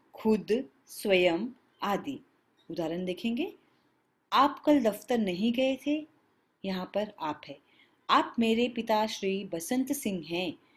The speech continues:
ईश्वर भी उन्हीं का साथ देता है जो अपनी मदद आप करता है, अपनी और आप, आप,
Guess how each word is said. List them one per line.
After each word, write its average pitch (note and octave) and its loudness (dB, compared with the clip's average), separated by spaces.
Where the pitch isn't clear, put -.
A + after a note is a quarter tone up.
ईश्वर A3 0
भी G3 -2
उन्हीं F#3 -2
का D4 0
साथ B3+ -4
देता A3 -4
है F#3+ -4
जो F3+ -6
अपनी D4+ 6
मदद F#3+ 4
आप F#3 -2
करता D#3 -4
है, F3+ -6
अपनी G3+ -6
और C#4+ -4
आप, D4 -8
आप, D#3 -4